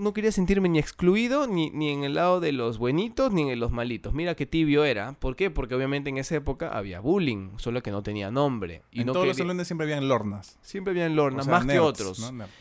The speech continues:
Speaker 2: ajá.
Speaker 1: Y los menos lornas lorneaban a lorna. Yo recuerdo, pues, que
Speaker 2: Claro.
Speaker 1: hay lornas que, que se reían cuando lorneaban otros lornas. Y si pudieran,
Speaker 2: <laughs> Así,
Speaker 1: y,
Speaker 2: "Ah,
Speaker 1: y,
Speaker 2: pote, lorneo, ah".
Speaker 1: <laughs> y si hubieran podido, hubieran lorneado, pero no podían, no tenían el valor suficiente, pero se juntaban, ¿no?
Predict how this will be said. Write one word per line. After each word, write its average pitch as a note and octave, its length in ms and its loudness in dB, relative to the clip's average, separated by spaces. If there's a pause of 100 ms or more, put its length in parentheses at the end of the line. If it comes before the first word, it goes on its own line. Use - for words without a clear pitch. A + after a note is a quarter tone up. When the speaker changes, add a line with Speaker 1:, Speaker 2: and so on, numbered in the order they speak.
Speaker 2:
ajá. - 120 -20
Speaker 1:
Y C#3+ 100 4
los D3+ 140 6
menos A3 280 0
lornas A3+ 360 4
lorneaban D#3+ 540 2
a A#2+ 60 0
lorna. D#3+ 340 6
Yo B2 140 0
recuerdo, D3 400 -4
pues, D3+ 160 -4
que A2+ 160 -8
Speaker 2:
Claro. - 140 -16 (280)
Speaker 1:
hay G#2+ 200 -2
lornas D#3+ 420 4
que, A2+ 300 -6 (760)
que B2+ 100 -2
se C3+ 160 2
reían C#3+ 360 4
cuando D#3+ 200 2
lorneaban C#3+ 400 2
otros D#3 260 2
lornas. D#3+ 540 2 (840)
Y D3 80 4
si C3+ 160 2
pudieran, G3 640 6
Speaker 2:
<laughs> - 40 -8
Así, B2 180 -8
Speaker 1:
y, - 20 -4
Speaker 2:
"Ah, C#3 320 2
Speaker 1:
y, C#3 40 0
Speaker 2:
pote, B2+ 540 6
lorneo, A#2+ 460 2 (220)
ah". - 40 0 (140)
Speaker 1:
<laughs> - 140 -20
y D3 80 4
si C3+ 160 0
hubieran E3+ 300 4
podido, D#3+ 360 10
hubieran F3 220 4
lorneado, C3+ 500 2
pero F#2 140 -8
no G#2+ 120 -8
podían, C#3 280 0
no D3 80 0
tenían A2 340 -4
el G2+ 100 -10
valor F#2+ 280 -8
suficiente, D#3 440 -4
pero C3 200 -4
se A2 100 -10
juntaban, F#2+ 560 -10
¿no? - 80 -14